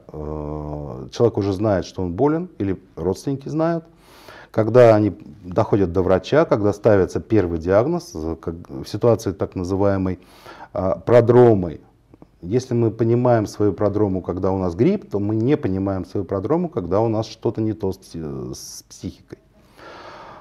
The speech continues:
А, в этом случае биопсихосоциальная модель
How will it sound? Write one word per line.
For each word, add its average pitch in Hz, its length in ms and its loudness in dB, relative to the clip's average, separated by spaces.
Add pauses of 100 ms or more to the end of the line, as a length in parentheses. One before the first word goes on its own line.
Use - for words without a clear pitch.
(680)
А, 120 300 10
в 113 80 6
этом 208 220 8
случае 185 320 2
биопсихосоциальная 156 840 6
модель 160 300 6